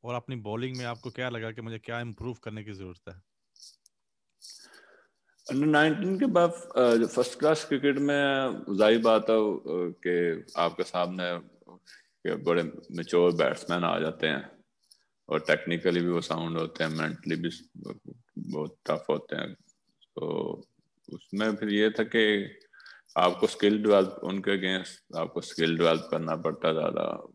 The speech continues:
Speaker 2: मतलब, अ, extra pace और जो सा bowling आप under nineteen की तरह कर रहे हो, तो वो, मतलब, आपको थोड़ा सा उसमें improvement लानी पड़ती है, आपकी accuracy में भी, आपकी bowling skills में भी, swings में।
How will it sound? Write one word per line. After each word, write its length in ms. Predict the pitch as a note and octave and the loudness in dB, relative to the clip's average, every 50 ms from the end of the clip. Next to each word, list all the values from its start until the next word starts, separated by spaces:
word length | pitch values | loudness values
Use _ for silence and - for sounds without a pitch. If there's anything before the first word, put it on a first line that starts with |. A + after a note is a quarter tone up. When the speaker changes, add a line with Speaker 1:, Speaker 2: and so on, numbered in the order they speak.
| - - | -20 -20
Speaker 2:
मतलब, 300 | C#2+ C#2+ - D2+ D2+ - _ _ - - | -18 -10 -8 -8 -8 -8 _ _ -10 -8
अ, 320 | - D2+ D2+ - G1+ G1+ - - _ - - - - | -8 -6 -6 -8 -8 -8 -12 -14 _ -14 -14 -12 -12
extra 300 | - - - - E2+ E2 | -12 -12 -4 0 0 0
pace 520 | E2 - D#2+ D#2 D#2+ D#2+ E2+ E2 - - | 2 4 4 6 6 6 6 4 4 2
और 440 | E2+ D#2+ D2+ - - - C#2 D2 D2+ | 0 0 0 -2 -8 -8 -4 -4 -4
जो 240 | - - E2 D#2+ D2+ | -4 -4 -4 -4 -4
सा 260 | - - D2+ D#2 D2+ | -4 -4 -2 -2 -2
bowling 580 | - - - - D#2 D2+ D2 D#2 D#2+ D#2+ D#2 - _ - - - _ _ _ _ _ _ _ - D2+ | -2 -6 -4 0 0 0 0 0 -2 -4 -6 -8 _ -20 -20 -20 _ _ _ _ _ _ _ -2 -2
आप 280 | D2+ - - - _ _ - - - D#2 | -2 -2 -2 -20 _ _ -16 -8 -4 -2
under 160 | D#2 D#2 D#2 | -2 -2 -2
nineteen 460 | D#2+ E2 E2 E2+ E2 - F2 F2+ F#2 | -2 0 0 0 0 -2 -2 -2 -2
की 80 | F#2 F2 | -2 -2
तरह 260 | E2+ - E2+ E2+ E2 | 2 4 4 4 4
कर 260 | E2 - D#2 D#2 D#2+ | 4 2 2 0 2
रहे 120 | D#2 E2 E2 | 2 2 2
हो, 120 | E2 D#2 | 2 0
तो 420 | - E2+ E2 D#2+ - - - - - | 0 -2 -4 -4 -6 -12 -14 -14 -12
वो, 180 | - D#2+ E2+ E2 | -8 -6 -6 -6
मतलब, 220 | - - - - _ _ _ - _ _ _ _ _ _ _ _ _ _ _ _ _ _ - | -6 -6 -10 -10 _ _ _ -20 _ _ _ _ _ _ _ _ _ _ _ _ _ _ 0
आपको 280 | D#2 D#2+ - - - E2 | 2 2 2 0 -4 -4
थोड़ा 340 | - - D#2+ E2 E2 E2 | 0 2 2 4 4 2
सा 140 | E2 - E2 | 2 2 0
उसमें 540 | D#2 D#2 D2+ - - - D2+ - - E2 D#2+ | -2 -2 -4 -6 -8 -8 -8 -6 -2 -2 -2
improvement 500 | D#2 D#2 - D#2 D#2 D#2+ D#2+ D#2+ E2+ D#2+ | -2 0 -2 -2 -2 0 -2 -4 -2 0
लानी 240 | D#2 D2 C#2+ D2 D#2 | 0 0 0 -2 -4
पड़ती 340 | - - D#2+ D#2 - - D2+ | -2 -2 -4 -4 -2 -2 0
है, 60 | D#2 | 2
आपकी 600 | D2+ D2 D2 - - - D#2 D#2 D#2 D#2 D2+ - | 2 0 0 -2 -6 -6 -6 -6 -4 -6 -8 -6
accuracy 640 | - - D2 - - D#2+ E2 E2 D#2 - - E2 E2 | 0 0 -2 2 4 4 6 6 6 4 0 -2 -2
में 200 | E2 D#2+ D2+ D#2+ | -2 -2 -4 -4
भी, 220 | D#2+ D#2+ D#2+ - | -4 -6 -6 -4
आपकी 500 | - - - - _ - - D2+ D2+ D2+ | -2 -4 -4 -4 _ -10 -8 -6 -6 -8
bowling 400 | D2+ D2+ - D#2+ D#2 D#2 D#2+ D#2+ | -6 -4 -2 -2 -2 -2 -4 -8
skills 360 | - - - - D2+ D#2+ D#2+ | -10 -8 -6 -6 -6 -6 -6
में 200 | D#2+ E2 D#2 - | -8 -10 -10 -10
भी, 100 | - E2+ | -14 -20
swings 460 | - - - F2 E2+ D#2+ D#2+ D#2+ _ - | -20 -10 -6 -6 -4 -4 -6 -8 _ -10
में। 160 | - D#2 - | -10 -10 -10